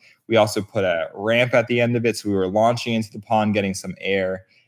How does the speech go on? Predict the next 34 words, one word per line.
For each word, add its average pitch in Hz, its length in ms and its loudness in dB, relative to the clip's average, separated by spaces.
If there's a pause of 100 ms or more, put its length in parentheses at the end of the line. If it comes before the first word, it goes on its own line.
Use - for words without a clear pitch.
(140)
And 123 200 2
then 135 180 2
simultaneously, 117 800 2
we 107 220 0
created 107 880 0 (420)
an 107 240 0
app 107 320 0
called - 240 2
Steven 110 260 0
Scherer's 98 300 -2
Rocket 117 460 0
Slide 95 480 0
that 110 160 2
replicates 101 920 -4 (300)
our 104 140 2
backyard 95 520 0
slip 107 220 -4
and 92 100 -6
slide. 87 400 -2
So - 140 -4
you 113 80 0
can 113 180 -4
not 110 260 0
only 113 160 -2
watch 98 380 0
the 127 80 -2
video 120 280 2
and 120 100 0
experience 120 560 -4
it, 104 160 -2
but 107 80 0
you 107 80 0
can 113 100 -4
experience 107 880 -2